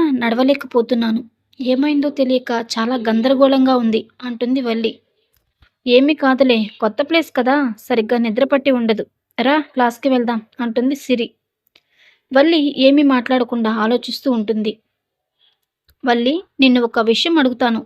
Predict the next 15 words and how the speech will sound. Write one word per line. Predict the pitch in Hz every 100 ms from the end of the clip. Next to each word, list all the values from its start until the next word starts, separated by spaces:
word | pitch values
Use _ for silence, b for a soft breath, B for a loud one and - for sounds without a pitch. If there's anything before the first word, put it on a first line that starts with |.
| -
నిజం | 226 208 302
చెప్తావా?" | 302 285 247 214 220 359 403 269
అంటుంది | 240 233 254 277
సిరి. | 254 226 - _ _ _ _ _ _ _ _
"అడుగు | 233 262 320
సిరి," | 330 247 254 285 -
అంటుంది | 254 240 247 269
వల్లి. | 277 233 226 - _ b _ _ B B B 302
"నువ్వు | 262 277
అర్జున్ | 233 220 302 330
సార్ని | 320 262 269 294
ఇష్టపడుతున్నావా?" | 254 - 294 302 254 233 196 202 311 - _
అంటుంది. | 247 233 226 220 226 - _ _ _ _ _ _ _ - 233
వల్లి | 262 330 285 277
తలదించుకొని, | 247 240 285 277 - 262 349 302